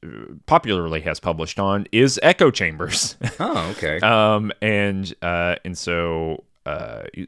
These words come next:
Speaker 1: he's got a publication from twenty eighteen that Google is indexing at six hundred and six citations called Echo Chambers and Epistemic Bubbles. And having read the book, I'm not shocked by that, that that's an,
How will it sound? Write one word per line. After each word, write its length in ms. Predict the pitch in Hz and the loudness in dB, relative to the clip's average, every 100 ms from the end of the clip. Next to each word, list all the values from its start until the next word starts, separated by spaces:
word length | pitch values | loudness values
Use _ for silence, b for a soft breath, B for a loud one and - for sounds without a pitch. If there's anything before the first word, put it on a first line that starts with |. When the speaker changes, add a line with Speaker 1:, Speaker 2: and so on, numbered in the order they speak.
| - | -14
Speaker 1:
he's 220 | 58 58 | -18 -2
got 120 | 123 | 2
a 20 | 107 | 4
publication 520 | 113 104 98 90 90 | 2 2 0 0 -4
from 480 | 80 87 82 80 80 | -4 -2 -2 -4 -8
twenty 300 | - 117 98 | -6 -2 0
eighteen 520 | 92 - 98 95 85 | -2 -2 -4 -2 -4
that 160 | 82 - | -6 -6
Google 360 | 104 95 95 87 | -6 -4 -4 -4
is 260 | 85 - | -4 -8
indexing 500 | 104 104 92 - 95 | -4 0 0 -2 -4
at 120 | 85 - | -6 2
six 240 | 202 208 | 2 4
hundred 240 | 196 185 | 2 2
and 60 | 180 | 0
six 180 | 185 - | -4 0
citations 680 | 160 147 165 143 95 90 - b b | 0 4 2 2 -2 -6 -12 b b
called 200 | - 113 - | 0 0 2
Echo 320 | 104 - 85 | -2 0 -4
Chambers 460 | - 80 71 76 87 | -4 -6 -6 -10 -10
and 100 | - | -6
Epistemic 640 | 92 - - 90 80 _ | -6 -4 -6 -6 -8 _
Bubbles. 480 | - 82 73 71 - | -4 -4 -6 -12 -8
And 460 | - 113 104 104 101 | -2 0 0 -2 -6
having 260 | - 165 170 | -2 0 2
read 160 | 156 110 | 2 2
the 80 | |
book, 240 | 113 135 131 | 4 6 6
I'm 80 | 110 | 2
not 160 | 98 | 2
shocked 260 | - 78 - | 0 -2 -2
by 160 | - - | -8 -6
that, 260 | 73 - - | -8 -10 -8
that 100 | 87 | -4
that's 320 | 85 82 - | -2 -2 -4
an, 320 | 78 78 73 | -4 -4 -8